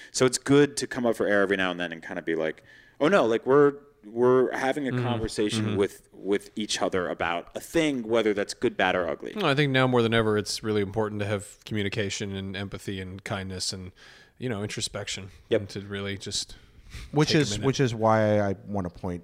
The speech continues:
Speaker 3: everyone watching and listening toward this again. If you enjoy Pockets Full of Soup, you're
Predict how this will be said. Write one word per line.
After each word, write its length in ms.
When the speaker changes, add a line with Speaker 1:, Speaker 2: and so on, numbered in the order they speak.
Speaker 3:
everyone 440
watching 320
and 100
listening 440
toward 240
this 180
again. 240
If 140
you 140
enjoy 320
Pockets 360
Full 120
of 40
Soup, 300
you're 260